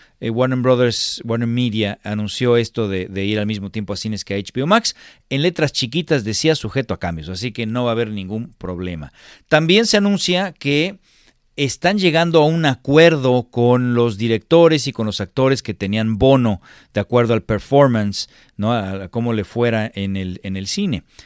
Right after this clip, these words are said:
Entonces, esto está interesante, ¿estás de acuerdo? Están llegando, están llegando a los acuerdos. Cuando anunciaron y que nos dimos cuenta que no se habían puesto de acuerdo con nadie, lo que recuerdo que comentamos fue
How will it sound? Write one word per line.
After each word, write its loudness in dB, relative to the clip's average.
Entonces, 0
esto 0
está 0
interesante, 0
¿estás -2
de 0
acuerdo? 0
Están -2
llegando, 0
están -2
llegando 2
a 2
los -2
acuerdos. -2
Cuando 2
anunciaron 2
y -4
que 2
nos -2
dimos 0
cuenta 0
que -4
no 2
se -2
habían 2
puesto 0
de -4
acuerdo 0
con -4
nadie, -2
lo 6
que 2
recuerdo 4
que -6
comentamos 0
fue -2